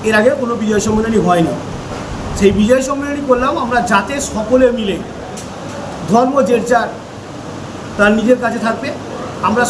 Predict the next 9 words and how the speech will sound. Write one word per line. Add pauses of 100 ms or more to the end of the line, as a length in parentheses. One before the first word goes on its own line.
সবাইকে
নিয়ে (600)
একসাথে
মিলিত (100)
হয়ে (680)
একটা (1160)
বিজয়
সম্মেলনী (320)
অনুষ্ঠানে